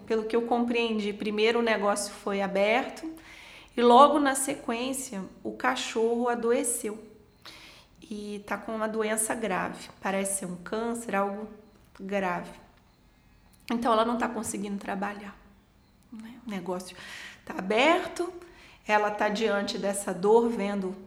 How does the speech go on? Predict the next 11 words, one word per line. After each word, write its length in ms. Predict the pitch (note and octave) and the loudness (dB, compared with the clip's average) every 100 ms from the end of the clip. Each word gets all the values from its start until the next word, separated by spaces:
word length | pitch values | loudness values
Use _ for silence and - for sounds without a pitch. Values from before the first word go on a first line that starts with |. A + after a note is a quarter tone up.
| - - | -20 -10
o 80 | G3+ | -8
cachorro 840 | G3+ F#3+ F#3+ - G3 G3 G3 G3+ | -4 -4 -4 -4 -2 0 -2 -4
ali 520 | F#3+ F3+ F#3+ F#3+ F#3+ - - - - - - - - | -6 -2 0 0 -4 -14 -20 -20 -20 -20 -20 -14 -6
passando 680 | F#3+ F#3+ - G#3 G#3 F#3+ F#3 | -4 -2 -4 -4 -4 -4 -6
suas 260 | - G3+ F#3+ | -8 -4 -4
dificuldades 1160 | G3 G#3 G3+ G3 F#3 F#3+ G#3 C4+ E4 E4+ - - - - - | -6 -10 -8 -6 -2 4 4 4 0 -4 -6 -10 -20 -20 -6
e 140 | A#3 | -2
o 60 | A#3 | 2
negócio 540 | B3+ A3+ G#3 G#3 - | 2 2 2 2 -2
não 200 | A#3 A#3+ | -6 -2
consegue 760 | A#3+ B3+ - G#3 G#3 A#3+ D#4+ | -2 -2 -2 -2 -2 -4 -6